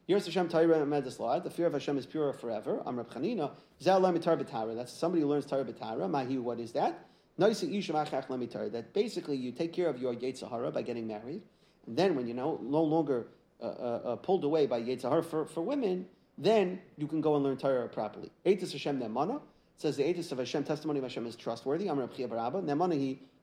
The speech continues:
Hi Had B'Laim Dad. It's trustworthy. It's gonna testify in the next world about those who learn it. Ma'aseh Roikim says that the Torah says about the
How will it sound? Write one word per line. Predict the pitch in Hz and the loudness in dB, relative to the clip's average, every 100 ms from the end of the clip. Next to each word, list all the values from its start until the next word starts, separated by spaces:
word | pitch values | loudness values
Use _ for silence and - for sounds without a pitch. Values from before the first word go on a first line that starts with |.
| - | 0
Hi | 156 | 2
Had | 147 | 4
B'Laim | 131 127 | 2 0
Dad. | 123 120 | 2 2
It's | 110 - | 0 -2
trustworthy. | 202 170 175 160 | -2 0 0 0
It's | 151 | -2
gonna | 131 120 | -4 -2
testify | - 196 175 151 147 | 0 0 -2 0 0
in | 131 | 0
the | |
next | 135 165 - | -2 -2 -2
world | 135 | -2
about | 123 120 | -2 -2
those | 147 147 123 - - _ - | 2 2 0 -6 -20 _ 2
who | 175 151 139 - - _ - | 6 6 4 -6 -20 _ 0
learn | 143 127 | 2 2
it. | 110 - | -2 -2
Ma'aseh | 151 165 147 | 2 2 2
Roikim | 123 120 117 185 254 - | 2 0 0 -2 -4 -10
says | - 135 | -8 -6
that | 127 | -6
the | 123 | -6
Torah | 123 165 165 143 | 2 4 6 4
says | - 147 143 123 | 2 2 2 0
about | 135 135 - | 0 0 0
the | 120 | -8